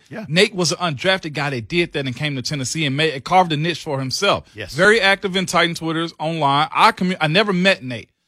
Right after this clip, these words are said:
Speaker 2: but we communicate online like we know each other because when you're that type of guy, nobody, you're not above anybody. You're with guys like that. You know what I'm saying? And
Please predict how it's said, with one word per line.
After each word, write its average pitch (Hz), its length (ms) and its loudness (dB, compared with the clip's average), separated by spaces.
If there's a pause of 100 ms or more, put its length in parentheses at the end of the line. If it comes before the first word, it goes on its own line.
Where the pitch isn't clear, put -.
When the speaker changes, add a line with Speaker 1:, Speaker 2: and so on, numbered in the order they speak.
(260)
Speaker 2:
but 147 340 0
we 165 160 2
communicate 165 840 0 (460)
online 156 600 4
like 143 240 0
we 147 100 -2
know 143 300 0
each 120 140 -6
other 120 140 -6
because 151 380 -6 (400)
when 165 440 -6
you're 156 200 -2
that 175 180 -2
type 180 220 0
of 170 100 -8
guy, 185 440 2 (180)
nobody, 180 440 0
you're 175 160 -2
not 175 180 0
above 151 280 0
anybody. 117 340 -4
You're 120 120 -4
with 135 380 -4
guys 107 360 -10
like 101 200 -10
that. 117 160 -12
You 160 80 -6
know 196 60 0
what 196 60 2
I'm 196 60 0
saying? 196 240 0
And 170 160 -4